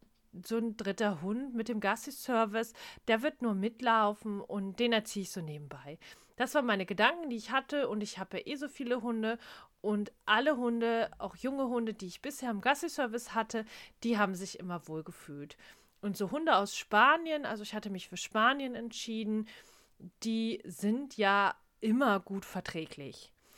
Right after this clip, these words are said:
Das war so der Gedanke dahinter und dann bin ich auf Odi gestoßen,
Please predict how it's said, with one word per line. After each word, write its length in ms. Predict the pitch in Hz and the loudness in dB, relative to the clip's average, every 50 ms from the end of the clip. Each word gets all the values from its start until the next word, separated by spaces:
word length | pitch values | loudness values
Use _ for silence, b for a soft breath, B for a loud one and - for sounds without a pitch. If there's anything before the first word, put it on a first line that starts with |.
| B B B B B B B - | B B B B B B B 4
Das 260 | 226 247 269 262 - | 4 6 6 4 2
war 280 | 262 233 226 214 - - | 2 4 4 4 4 2
so 120 | 208 208 | 0 -2
der 140 | 185 196 180 | 0 0 0
Gedanke 480 | - 180 - 202 214 294 381 - 381 285 | -2 0 4 4 4 4 2 0 0 4
dahinter 680 | 311 285 269 240 269 269 277 262 285 269 262 254 - | 4 4 2 2 -2 -2 -2 -2 0 2 2 2 2
und 100 | - 214 | 0 0
dann 120 | 208 196 196 | -2 -2 -2
bin 100 | 190 185 | -4 -4
ich 140 | 180 - | -6 -6
auf 180 | - - - - | -8 -8 -8 -6
Odi 300 | - 247 302 311 320 277 | -4 -2 -2 -2 -2 -2
gestoßen, 880 | 254 262 - - - 254 233 226 233 233 - 233 202 196 202 214 214 | -4 -6 -8 -6 -4 -2 0 0 -2 -2 -2 -4 -2 -2 -2 -4 -6